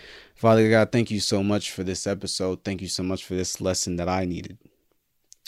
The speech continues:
Let your name be glorified in all of our lives and help us, Father God, to be more concerned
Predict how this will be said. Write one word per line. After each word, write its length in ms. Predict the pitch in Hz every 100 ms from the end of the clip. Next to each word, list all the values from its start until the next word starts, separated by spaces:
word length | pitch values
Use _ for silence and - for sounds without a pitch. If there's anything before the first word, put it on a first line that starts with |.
| - _ _ _ _ _ _ _
Let 200 | 107 -
your 80 | 107
name 220 | 104 95
be 80 | 92
glorified 600 | - 95 87 - 90 90
in 160 | 90 - -
all 220 | 101 98
of 100 | 90
our 140 | 85
lives 560 | 82 80 71 73 101 -
and 100 | 82
help 300 | 90 95 -
us, 160 | 90 -
Father 300 | 87 85 82
God, 380 | 80 78 - -
to 100 | -
be 100 | 80
more 200 | 87 92
concerned 840 | 95 85 - 90 87 80 85 -